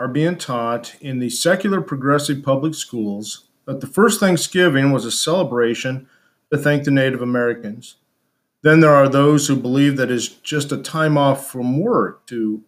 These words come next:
eat a lot and it's just a turkey day to them. Be certain to teach your children the truth, that it was and is a celebration to thank God.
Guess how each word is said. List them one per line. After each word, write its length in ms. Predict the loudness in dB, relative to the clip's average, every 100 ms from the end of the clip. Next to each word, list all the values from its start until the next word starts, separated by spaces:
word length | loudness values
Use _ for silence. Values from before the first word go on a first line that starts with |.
| -4
eat 140 | 0
a 60 | 2
lot 540 | 2 4 4 2 0
and 240 | -6 -6 -8 _ _ _ _ _ _
it's 160 | -6 0
just 220 | 0 -2
a 80 | -4
turkey 360 | -2 -2 0
day 200 | 0 0
to 100 | -2
them. 400 | -4 -8 -10 -14 _ _ _ _ _ _ _ _ _ _
Be 120 | 4
certain 340 | 6 6 4 4
to 100 | 2
teach 300 | 2 0 2
your 160 | 2
children 600 | 2 0 0 2 -2 -4 -8
the 100 | -12
truth, 840 | -10 -10 -2 0 0 -6 -16 -20 _ _ _ _ _ 0
that 140 | 2
it 120 | 2
was 420 | 4 4 4 4 0
and 220 | -2 -4
is 400 | -6 -2 -2 -2
a 40 | -4
celebration 960 | -2 0 0 0 -2 -2 -6 -10 -10 _ _ _
to 80 | -10
thank 320 | -2 -2 0
God. 300 | -2 -4 -6